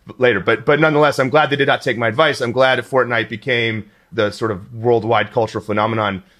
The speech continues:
that it did. But to your point, like, a lot of these companies, they've gone, Nvidia created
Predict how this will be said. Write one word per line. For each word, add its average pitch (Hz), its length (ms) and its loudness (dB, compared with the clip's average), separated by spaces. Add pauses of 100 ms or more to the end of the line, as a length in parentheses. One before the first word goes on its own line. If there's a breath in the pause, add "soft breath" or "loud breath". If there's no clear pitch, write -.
that 135 120 4
it 123 100 -4
did. 156 220 0
But 143 180 2
to 165 80 -6
your 147 100 2
point, 190 260 0
like, 117 140 -4
a 127 40 0
lot 131 180 2
of 131 80 -4
these 123 160 -6
companies, 131 380 -2
they've 110 160 -2
gone, 113 320 -2 (100)
Nvidia 127 520 -2
created 110 400 -2